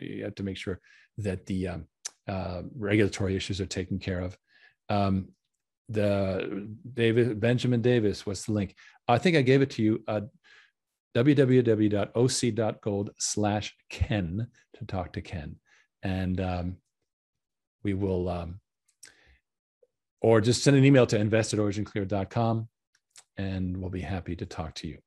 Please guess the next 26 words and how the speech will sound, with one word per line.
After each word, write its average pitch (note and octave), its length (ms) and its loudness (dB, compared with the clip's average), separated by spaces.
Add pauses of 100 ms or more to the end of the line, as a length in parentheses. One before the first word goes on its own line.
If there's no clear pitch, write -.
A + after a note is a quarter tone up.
(720)
Or A#2+ 240 6
you D3 80 4
know C3+ 100 6
what? C#3+ 280 4
Send A2 180 -2
an G#2+ 80 0
email A#2 280 0
to - 140 -10
C D3 380 2
E D3 80 10
O, G2 360 6
me, A2+ 400 0 (140)
C D3+ 320 -2
E D#3+ 60 4
O D#3+ 100 4
at B2+ 80 6
origin C3+ 240 4
clear B2+ 200 -4
dot B2+ 180 -4
com, C3+ 280 -4 (120)
and G2+ 100 -10
I'll G#2 100 -4
be F#2+ 120 -6
happy A2 540 -6
to - 80 -16
respond. - 340 -12